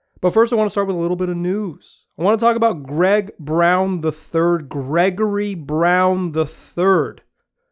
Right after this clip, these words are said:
who just continues to be the most fun thing to happen to the Blazers all summer long. And a little bit of news about Kevin Calabro joining the, rejoining the Blazers broadcast. That's what we'll do up front here.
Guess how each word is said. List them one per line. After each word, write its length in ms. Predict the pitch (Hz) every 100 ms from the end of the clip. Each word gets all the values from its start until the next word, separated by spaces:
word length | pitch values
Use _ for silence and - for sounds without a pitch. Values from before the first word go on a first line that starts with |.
| _ _ _ _ _
who 540 | 226 226 220 220 185 - _ _ _ _ _
just 240 | 160 233 -
continues 420 | 147 185 190 190
to 100 | 135
be 200 | 117 135
the 120 | 131
most 300 | 117 135 147
fun 220 | - 131 139
thing 220 | 147 143
to 60 |
happen 320 | 117 135 131 139
to 80 |
the 60 | 135
Blazers 420 | 135 143 147 139
all 160 | 156 160
summer 280 | 156 143 143
long. 280 | 180 185 - - -
And 100 | 190
a 40 |
little 220 | 214 262 254
bit 120 | 262
of 80 | 247
news 260 | 262 262
about 220 | 226 247
Kevin 240 | 226 226 226
Calabro 500 | 220 208 208 208 185
joining 520 | 147 170 202 202 202
the, 280 | 196 160 160 156 -
rejoining 720 | 180 247 285 226 190 156 156
the 60 | 143
Blazers 320 | 139 143 131
broadcast. 580 | 147 147 151 151 143 - _ _ _ _ _ _ _ _ _ _
That's 220 | 196 214 208
what 100 | 170
we'll 100 | 139
do 220 | 135 127
up 120 | 117
front 240 | 127 117
here. 260 | 120 113